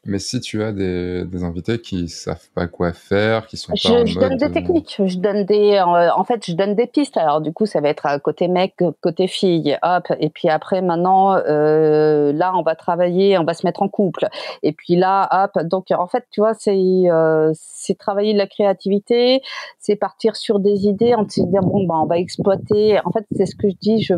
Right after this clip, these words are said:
Speaker 2: fais des tableaux vivants.
Speaker 1: Mais du coup, sur, parce que je regarde un petit peu le, le travail de Jimmy Nelson. Bon, il y a aussi le fait que, euh, quand même, ce soit dans des endroits de malade et que,
Speaker 2: Oui.
Speaker 1: et que voilà.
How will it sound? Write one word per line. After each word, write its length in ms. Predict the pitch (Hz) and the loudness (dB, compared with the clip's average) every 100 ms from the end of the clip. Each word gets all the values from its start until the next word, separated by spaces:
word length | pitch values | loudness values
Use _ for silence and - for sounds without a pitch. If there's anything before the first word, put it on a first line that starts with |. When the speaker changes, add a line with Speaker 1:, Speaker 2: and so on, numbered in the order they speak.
| 170 | 0
Speaker 2:
fais 120 | 226 | -2
des 140 | 190 202 | 0 -2
tableaux 340 | 202 190 208 | -2 0 0
vivants. 360 | 185 190 190 - _ - | 0 0 0 -4 _ -2
Speaker 1:
Mais 100 | 120 | 0
du 100 | 123 | 2
coup, 100 | 180 | 2
sur, 140 | 147 107 98 | 2 0 -2
parce 140 | - | -4
que 160 | - 104 | -2 -2
je 100 | 101 | 0
regarde 240 | 107 123 | -2 -2
un 100 | 113 101 | -4 -6
petit 100 | - | -4
peu 160 | 117 | -2
le, 220 | 107 92 - | 0 0 -2
le 140 | 98 | -4
travail 340 | - 98 101 98 | -6 -4 -4 -2
de 140 | 98 | -2
Jimmy 220 | 92 98 | 0 0
Nelson. 480 | 98 95 - 156 139 - - _ | 0 0 -2 -2 -4 -8 -20 _
Bon, 180 | 104 101 - - | -2 -2 -4 -4
il 80 | |
y 20 | 82 | -4
a 40 | |
aussi 160 | 87 104 | -2 -4
le 80 | |
fait 280 | 95 120 - | -2 -4 -4
que, 380 | - 98 101 98 | -2 0 2 0
euh, 0 | - - 92 | -2 -6 -6
quand 80 | 98 | -4
même, 160 | 98 98 | -4 -6
ce 80 | |
soit 160 | - 95 | -6 -4
dans 140 | 92 | -2
des 200 | 90 90 | -2 -2
endroits 260 | 92 87 92 | -2 -2 -2
de 40 | |
malade 420 | 90 87 98 101 90 | -2 0 0 0 -2
et 140 | 87 | -4
que, 140 | - 190 | -2 0
Speaker 2:
Oui. 220 | 131 95 - - - | 0 -2 -4 -8 -8
Speaker 1:
et 120 | - | -8
que 100 | - | -4
voilà. 280 | 95 117 156 | -4 -2 -4